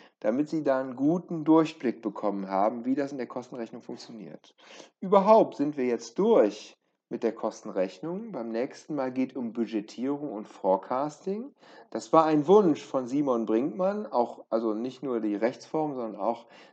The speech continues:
das Thema Budgetierung und Forecasting. Vielen Dank, Herr Brinkmann, freut mich sehr. Ähm,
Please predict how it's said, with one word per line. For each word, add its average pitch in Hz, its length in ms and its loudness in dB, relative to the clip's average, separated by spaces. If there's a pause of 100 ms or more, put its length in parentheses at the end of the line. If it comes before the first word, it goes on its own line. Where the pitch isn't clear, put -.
das 113 100 -14
Thema 127 300 -4
Budgetierung 110 600 -6
und 98 120 -10
Forecasting. 151 960 -2 (240)
Vielen 117 240 0
Dank, 123 340 2
Herr 170 60 4
Brinkmann, 170 420 -2
freut 131 240 -4
mich 107 160 -14
sehr. 135 480 -2 (800)
Ähm, 107 640 -6